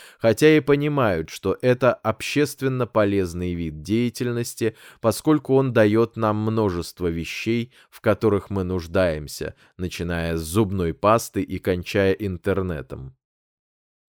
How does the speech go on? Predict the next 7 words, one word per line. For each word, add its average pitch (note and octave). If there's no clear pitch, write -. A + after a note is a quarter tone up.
Триста C3+
лет A#2
назад A2
английский C#3
памфлетист C3
Бернард A2+
Мандевиль G#2